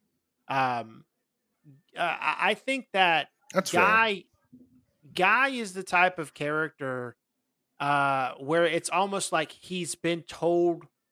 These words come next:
Speaker 1: like, what to do and what path to take for most of his life until recently with all the shit going on with his wife.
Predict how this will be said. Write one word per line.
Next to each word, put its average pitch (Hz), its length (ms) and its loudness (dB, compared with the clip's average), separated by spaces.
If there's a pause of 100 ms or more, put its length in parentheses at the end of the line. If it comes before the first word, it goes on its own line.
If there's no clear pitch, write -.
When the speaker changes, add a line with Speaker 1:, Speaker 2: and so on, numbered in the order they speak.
Speaker 1:
like, 135 160 -6
what 135 320 0
to 170 100 -6
do 143 400 -6
and 131 120 -10
what 139 220 -6
path 143 360 -4
to 147 80 -14
take 139 340 -8
for 135 140 -16
most 127 300 -10
of 135 80 -10
his 123 140 -12
life 120 440 -8 (520)
until 156 320 -2
recently 143 580 -6
with 139 160 -6
all 127 140 -2
the 127 80 -8
shit 135 260 -8
going 139 180 -6
on 135 200 -6
with 127 100 -16
his 117 120 -20
wife. 117 460 -10